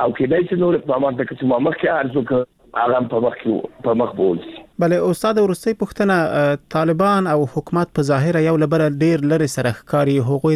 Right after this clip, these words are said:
Speaker 2: د امارات دعوه کوي او حکومت یې ورسره نه مني. که واقعي بحث وکړو، څومره دغه دواړه ډو-، ډلې سره نږدې دي او څومره د دې احتمال شته چې دغه دواړه ډلې بالاخره سره روغه جوړه وکړي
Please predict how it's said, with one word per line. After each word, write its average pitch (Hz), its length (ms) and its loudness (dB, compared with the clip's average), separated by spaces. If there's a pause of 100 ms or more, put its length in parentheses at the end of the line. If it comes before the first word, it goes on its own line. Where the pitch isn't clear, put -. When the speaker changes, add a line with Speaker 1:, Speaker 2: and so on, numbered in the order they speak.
Speaker 2:
د 147 120 0
امارات 143 300 0 (140)
دعوه 143 200 2 (120)
کوي 147 180 0 (200)
او 131 200 0
حکومت 139 320 -2
یې 143 80 0
ورسره 135 380 -2
نه 170 40 2
مني. 131 280 2 (600)
که 196 80 4 (200)
واقعي 208 320 0 (100)
بحث 190 240 0 (120)
وکړو، 202 460 0 (160)
څومره 240 300 2 (100)
دغه 185 200 2 (380)
دواړه 180 260 2 (120)
ډو-، 165 160 0 (220)
ډلې 170 280 2
سره 139 220 0
نږدې 139 320 0 (100)
دي 170 100 2 (180)
او 139 60 2 (100)
څومره 196 260 2
د 151 100 2
دې 175 140 2
احتمال 160 400 0
شته 165 100 -2
چې 151 200 -4
دغه 143 200 -2
دواړه 160 280 2
ډلې 160 200 0
بالاخره 139 440 0
سره 131 160 2 (260)
روغه 123 300 2
جوړه 185 260 2
وکړي 151 340 2